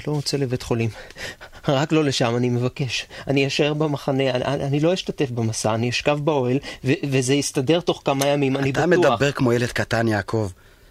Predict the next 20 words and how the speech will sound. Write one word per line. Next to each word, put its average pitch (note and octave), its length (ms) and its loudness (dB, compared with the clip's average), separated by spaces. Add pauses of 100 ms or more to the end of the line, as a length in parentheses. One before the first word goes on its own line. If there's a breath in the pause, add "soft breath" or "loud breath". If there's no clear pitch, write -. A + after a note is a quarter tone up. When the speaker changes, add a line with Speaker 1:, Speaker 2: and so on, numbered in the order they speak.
(220 soft breath)
Speaker 2:
בית G3 140 -2
חולים B3 280 4
זה A#3+ 100 0
מקום A#3+ 320 2
טוב, A3 400 0 (120)
יעזרו G3+ 400 2
לך. B3 260 0 (760 soft breath)
אתה G3 140 2
חולה D#3+ 280 6
מאוד. G3 420 2 (560 soft breath)
הרגליים F#3+ 440 4
האלה F#3+ 140 4
במצב F3+ 380 2
של A3 180 4
הרעלה F3 320 6
גמורה. G#3+ 380 4 (800 soft breath)
יש G#3+ 160 2
לך C#4+ 200 2
גם C4 140 4
חום. G#3 300 2